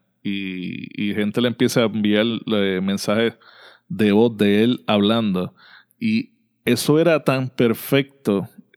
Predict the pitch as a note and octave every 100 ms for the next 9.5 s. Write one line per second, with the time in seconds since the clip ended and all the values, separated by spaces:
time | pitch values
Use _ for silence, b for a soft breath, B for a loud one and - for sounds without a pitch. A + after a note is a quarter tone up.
0 | _ _ - G#2 G#2 G#2 A#2 A#2 A#2+ G2+
1 | G2+ G2 F#2+ G#2 A#2 C3 D#3 D3 C#3 C3+
2 | B2+ A#2+ B2+ C3 C3 B2 G#2+ G2+ G#2 A#2
3 | G#2 G#2 A2 - G2 F#2 A#2 A2 A2+ G#2
4 | G2 F2+ - F#2 G#2 G#2+ G#2 B2 A2+ A2
5 | G#2 - - G#2 G#2 F#2 F#2 F#2 E2+ E2
6 | - B B B B _ G#2 G2+ B2+ A2+
7 | B2 G#2+ A#2 C3 - - A2 G2+ F#2+ G#2
8 | A2+ C3 - A2 B2 B2 A#2+ A2+ G2+ G#2+
9 | A2 G2 F#2 -